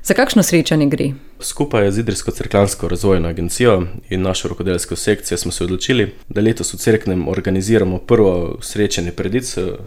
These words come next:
Speaker 2: s skupinskim predenjem. Zaenkrat z udeležbo predic iz vseh koncev kaže dobro. Prišle bodo iz različnih krajev, Cerknega, Sovodnja, Idrije, Črnega Vrha nad Idrijo, Čepovana, Škofje Loke,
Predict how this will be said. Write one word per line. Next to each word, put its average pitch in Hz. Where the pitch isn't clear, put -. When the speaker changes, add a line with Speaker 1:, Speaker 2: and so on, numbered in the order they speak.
Speaker 2:
s 90
skupinskim 90
predenjem. 107
Zaenkrat 117
z 101
udeležbo 98
predic 104
iz 87
vseh 104
koncev 95
kaže 90
dobro. 104
Prišle 104
bodo 95
iz 92
različnih 101
krajev, 98
Cerknega, 92
Sovodnja, 98
Idrije, 98
Črnega 98
Vrha 98
nad 92
Idrijo, 90
Čepovana, 98
Škofje -
Loke, 101